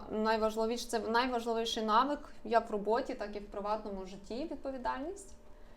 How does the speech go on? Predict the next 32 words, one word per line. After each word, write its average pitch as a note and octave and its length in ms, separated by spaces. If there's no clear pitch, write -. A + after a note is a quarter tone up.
Я A#3+ 400
задам A#3 400
Анні G3+ 600
декілька C#4+ 440
запитань, E4 600
ми A#3+ 80
знаємо G#3 400
про G3 100
них. G3+ 220
Вона A3 460
з F#3+ 80
власного C4+ 520
досвіду, A#3+ 640
з G#3+ 40
власного A#3+ 440
життя A#3 360
розповість A3+ 580
про. A#3+ 320
Потім B3+ 260
в B3 60
кінці A#3+ 300
буде G#3 220
бліц-інтерв'ю, G#3+ 840
е, A3+ 40
і C4 120
ми A#3 160
потім A3+ 260
з G#3 60
вами G#3 300
зможемо F#3+ 440
випити F3+ 400
разом F#3 280